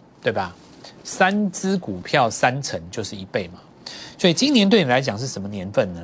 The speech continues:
是一个能够改变人生、追寻梦想的年份。因为今年都是小型标股，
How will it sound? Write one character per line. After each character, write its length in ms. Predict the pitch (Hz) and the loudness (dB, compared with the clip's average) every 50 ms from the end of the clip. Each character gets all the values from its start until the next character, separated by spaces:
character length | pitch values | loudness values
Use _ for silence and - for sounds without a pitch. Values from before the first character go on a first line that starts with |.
| 87 | -10
是 180 | - - - 139 | -10 -6 -4 -2
一 80 | 131 | -2
个 140 | 135 131 117 | 0 0 -2
能 180 | 107 104 107 110 | -2 -2 -2 2
够 220 | 123 131 117 113 - - - - - - - - - - - - - | 2 2 2 2 -2 -12 -20 -20 -20 -20 -20 -20 -20 -20 -20 -10 -2
改 160 | - 107 95 | -2 0 0
变 200 | 104 139 147 123 | 2 0 2 2
人 180 | 110 101 104 113 | 2 0 -2 0
生、 260 | - - 113 104 110 117 - - - | 0 0 0 0 0 -6 -10 -14 -8
追 180 | - - 139 139 | 0 2 2 2
寻 160 | 131 - 107 | 2 2 0
梦 240 | 113 135 147 123 107 | 2 4 4 4 4
想 220 | 104 - 104 90 | 2 0 0 0
的 80 | 87 87 | -2 -6
年 180 | 87 87 85 85 92 | -6 -6 -6 -6 -4
份。 180 | - - 95 87 - - - - - - - | 0 0 0 -2 -2 -14 -18 -18 -18 -6 2
因 100 | - 175 | 6 6
为 100 | 196 180 | 6 6
今 220 | 139 - 202 202 | 6 4 4 6
年 180 | 185 151 139 139 131 | 6 6 4 2 4
都 120 | 156 151 | 4 4
是 120 | 139 143 143 | 4 4 0
小 240 | - - 104 92 | 2 2 0 0
型 180 | 95 - 104 98 107 | 0 -4 -4 -4 0
标 180 | - 117 113 | 2 2 2
股， 160 | 117 113 - | 2 0 -4